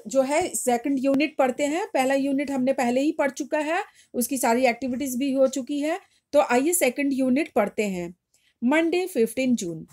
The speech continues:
nineteen forty-two, I had my birthday party on Sunday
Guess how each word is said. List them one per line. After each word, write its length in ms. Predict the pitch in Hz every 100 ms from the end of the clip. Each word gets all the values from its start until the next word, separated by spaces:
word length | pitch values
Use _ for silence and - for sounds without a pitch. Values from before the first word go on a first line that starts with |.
| _ -
nineteen 440 | 240 294 294 330 311
forty-two, 440 | 214 185 208 202 170 -
I 240 | 233 294 262
had 200 | 220 240
my 220 | 226 170 175
birthday 440 | 208 214 226 277 254
party 340 | 190 175 - 185 -
on 120 | 175 175
Sunday 400 | 196 202 202